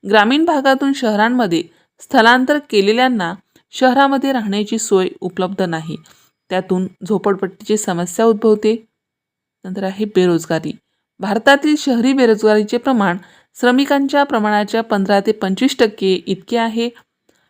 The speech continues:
शिक्षित लोकांमध्ये ही टक्केवारी अजून जास्त आहे. सर्व शिक्षित शहरी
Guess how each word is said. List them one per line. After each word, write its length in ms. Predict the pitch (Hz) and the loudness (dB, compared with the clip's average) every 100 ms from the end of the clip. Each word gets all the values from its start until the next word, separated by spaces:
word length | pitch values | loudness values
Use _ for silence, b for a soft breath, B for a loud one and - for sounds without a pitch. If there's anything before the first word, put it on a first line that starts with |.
| _ - | _ -6
शिक्षित 380 | 269 247 330 339 | -4 0 2 4
लोकांमध्ये 600 | 285 233 254 240 190 180 | 2 2 0 0 0 -2
ही 240 | - 208 | -4 -4
टक्केवारी 560 | 185 185 208 190 190 180 | -2 -2 0 0 0 0
अजून 280 | 190 185 185 | 0 -2 -2
जास्त 320 | 170 165 - | -4 -6 -8
आहे. 360 | 247 240 240 262 262 _ b b b _ 320 | -6 -4 -4 -6 _ _ b b b _ 2
सर्व 220 | 339 349 | 4 2
शिक्षित 400 | 339 262 - 302 302 | -2 -6 -2 0 2
शहरी 480 | 269 226 208 202 | 2 0 0 -4